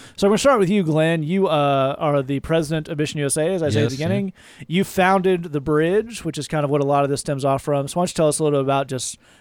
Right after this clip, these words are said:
Speaker 1: what need that was meeting and kinda what your day-to-day is with the Bridge?
Speaker 2: Absolutely. Um, I started doing prison ministry right out of college, uh, which was about a hundred and twenty-seven years ago.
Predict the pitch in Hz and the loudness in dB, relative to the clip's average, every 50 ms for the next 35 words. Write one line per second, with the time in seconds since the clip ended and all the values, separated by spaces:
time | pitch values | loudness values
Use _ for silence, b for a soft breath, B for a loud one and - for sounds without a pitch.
0 | b b 147 156 165 139 143 139 139 143 151 151 151 139 151 143 139 139 120 143 | b b 0 0 0 0 -2 -4 -2 0 2 2 2 2 2 0 0 -2 -2 -2
1 | 143 139 139 143 135 131 127 131 143 139 135 135 143 135 139 135 127 143 135 131 | -2 -2 -2 -2 -2 -4 -4 -4 -2 -2 0 0 -2 -2 -4 -4 -2 -2 -2 -2
2 | 131 120 - 131 127 123 120 120 113 - 120 - 123 117 120 117 113 113 110 - | -2 -4 -4 -2 -2 -2 -4 -4 -6 -8 -10 -12 -12 -10 -8 -8 -8 -10 -10 -12
3 | - - _ _ _ _ - 202 190 - - 190 180 - 170 160 147 135 139 147 | -18 -20 _ _ _ _ -4 -4 -2 2 2 2 2 4 2 2 2 2 2 0
4 | - 170 151 147 143 139 131 127 123 123 127 - _ _ - 143 170 180 - - | -2 -2 0 2 2 2 0 0 -2 -4 -6 -8 _ _ -6 -2 -2 -2 -2 0
5 | - 170 156 147 139 123 117 117 123 147 147 147 143 143 139 135 131 123 113 - | 0 2 2 2 2 0 -4 -10 -4 -2 0 0 2 2 0 0 -2 -2 -4 -8
6 | - - 185 202 202 175 175 143 131 123 113 - - 131 120 113 110 113 117 120 | -6 -4 -2 -2 0 0 -2 -2 0 -2 -2 -4 -4 -2 -2 0 0 0 0 0
7 | 117 113 113 107 104 92 - _ _ - - 107 104 104 104 107 104 98 - - | 0 0 0 0 -2 -4 -6 _ _ -6 -4 -2 -2 0 -2 -2 -4 -4 -8 -12
8 | - - - _ - 107 107 104 104 101 101 101 101 - 107 104 107 101 - - | -14 -14 -16 _ -4 -2 -2 0 0 -2 -2 -4 -6 -6 -6 -6 -6 -6 -6 -8
9 | - 107 107 107 104 98 92 - - - - - - 104 95 95 - 120 113 120 | -4 -2 -2 0 0 -2 -4 -6 -10 -14 -14 -8 -6 -6 -6 -6 -4 -4 -2 -2
10 | 127 123 131 117 117 - 139 131 131 127 127 120 113 104 - 147 131 127 120 - | -2 -2 -4 -6 -4 -6 -4 -2 -2 -2 -2 -2 -4 -4 -4 -4 -4 -4 -4 -4
11 | 135 127 123 113 110 117 131 147 139 - 117 104 98 82 87 92 110 | -4 -4 -2 -4 -4 -2 -2 -2 -2 -2 -2 -4 -4 -4 -4 -6 -10